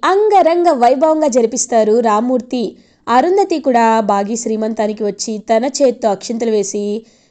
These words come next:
"పండంటి బిడ్డ పుట్టాలని మనస్ఫూర్తిగా కోరుకుంటున్నానని" తలపై చేయి వేసి ఆశీర్వదించి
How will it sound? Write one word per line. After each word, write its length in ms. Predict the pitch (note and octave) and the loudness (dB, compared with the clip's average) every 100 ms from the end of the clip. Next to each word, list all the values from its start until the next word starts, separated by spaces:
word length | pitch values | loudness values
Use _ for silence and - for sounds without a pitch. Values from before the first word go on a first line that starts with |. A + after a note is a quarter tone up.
| _ | _
"పండంటి 420 | D4+ D4+ G4 E4+ E4 | 0 2 2 2 0
బిడ్డ 260 | A#3+ G#3 | 0 0
పుట్టాలని 520 | C#4 B3 A#3 A#3+ A#3 | 0 -2 0 2 2
మనస్ఫూర్తిగా 680 | A3+ G3+ G#3+ - B3+ A3+ A#3 | 0 -4 -6 -6 -6 -4 -4
కోరుకుంటున్నానని" 1000 | A3 G#3+ G#3+ A3+ A3 G3+ G3 F#3+ G#3 G4 - _ _ D#4 | -2 -4 -4 -4 -6 -6 -6 -6 -6 -8 -10 _ _ 2
తలపై 520 | D#4+ F#4+ D4+ B3+ B3+ | 2 4 2 2 0
చేయి 340 | B3 - G#3+ A#3 | -4 -2 0 2
వేసి 280 | A#3 A3+ A3 | 2 2 -2
ఆశీర్వదించి 920 | F#3 F#3 B3 A3+ G3+ F#3+ C4+ A4 | -2 -4 -4 -4 -4 -6 -6 -6